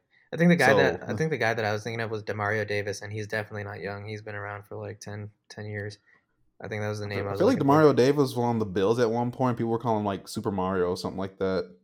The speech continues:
Speaker 2: if I remember correctly.
Speaker 1: Was that Mario Williams?
Speaker 2: I don't remember
Speaker 1: Here,
Speaker 2: at
Speaker 1: I'm looking
Speaker 2: this
Speaker 1: at his,
Speaker 2: point.
Speaker 1: I'm looking at his history right
Speaker 2: It
Speaker 1: now.
Speaker 2: might be Mario Williams.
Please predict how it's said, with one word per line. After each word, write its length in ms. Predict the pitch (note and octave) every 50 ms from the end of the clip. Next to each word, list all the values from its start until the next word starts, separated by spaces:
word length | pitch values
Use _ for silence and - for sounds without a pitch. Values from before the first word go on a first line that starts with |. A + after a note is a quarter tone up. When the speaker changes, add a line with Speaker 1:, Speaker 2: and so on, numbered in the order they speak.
| _ -
Speaker 2:
if 100 | - -
I 60 | G2
remember 280 | F#2 F2+ F#2+ F#2+ G2 G2
correctly. 380 | - - F#2+ F#2 F#2+ F#2+ G2
Speaker 1:
Was 80 | F#2+ -
that 160 | E3+ D3+ B2+
Mario 440 | B2 B2 A#2+ B2+ C3+ C#3+ C#3+ C3 A2+
Williams? 680 | G#2 G#2 G#2 A2 A2+ G#2 G#2 - A2+ A#2 - - - _ _ _ _ _ _ _ _ _ _ _ _ _ _ _ _ _ -
Speaker 2:
I 180 | - - B3+ A#2
don't 220 | G2+ G2 F#2 F2+
remember 400 | F2 F2 F2+ F#2 F#2+ F#2+ F#2 G2
Speaker 1:
Here, 100 | G2+ A#2
Speaker 2:
at 40 | A#2 A#2+
Speaker 1:
I'm 60 | A#2+
looking 200 | A#2+ A2+ A2+ G#2+
Speaker 2:
this 80 | G#2+
Speaker 1:
at 60 | G#2 G#2+
his, 80 | G#2+
Speaker 2:
point. 220 | B2 B2 B2+ C3 C3
Speaker 1:
I'm 80 | A#2+
looking 180 | A#2+ A2+ A#2+ A2+
at 120 | G#2+ G#2
his 100 | A2 G#2
history 320 | - A2 G#2+ - - G#2+ G#2+
right 180 | G#2 G#2 G2+
Speaker 2:
It 80 | - A2
Speaker 1:
now. 40 | A2+
Speaker 2:
might 140 | A#2+ B2+ C3+
be 100 | C3 B2
Mario 380 | A#2 A2+ A2+ G#2 G2 G2+ G2+ F#2+
Williams. 640 | F#2 F#2+ F#2+ G2+ G2+ F#2 F2 F2 F#2+ F#2+ - -